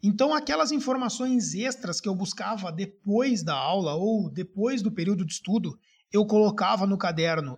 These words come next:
já na formatação pré-estabelecida por mim e também de acordo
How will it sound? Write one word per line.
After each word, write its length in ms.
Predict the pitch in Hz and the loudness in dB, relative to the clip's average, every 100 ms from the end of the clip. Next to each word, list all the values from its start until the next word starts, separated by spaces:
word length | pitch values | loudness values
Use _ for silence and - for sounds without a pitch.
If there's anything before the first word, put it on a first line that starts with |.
| - | -10
já 360 | 135 139 185 | -6 0 2
na 140 | 269 285 | 2 0
formatação 880 | 262 214 196 185 170 - 180 190 - - _ _ _ | 2 2 2 0 -2 -2 0 0 -2 -8 _ _ _
pré-estabelecida 880 | 165 165 175 160 156 143 - 170 175 | -2 -2 -2 -2 -2 -2 -4 -2 -2
por 180 | 160 | 0
mim 240 | 156 185 240 - - - _ _ - | 2 4 2 -2 -12 -20 _ _ 0
e 100 | 226 | 2
também 680 | 247 254 208 208 277 - - - - | 4 6 6 6 4 0 -6 -16 -2
de 100 | 190 | -2
acordo 680 | 208 - 208 240 214 254 | -2 0 2 4 4 0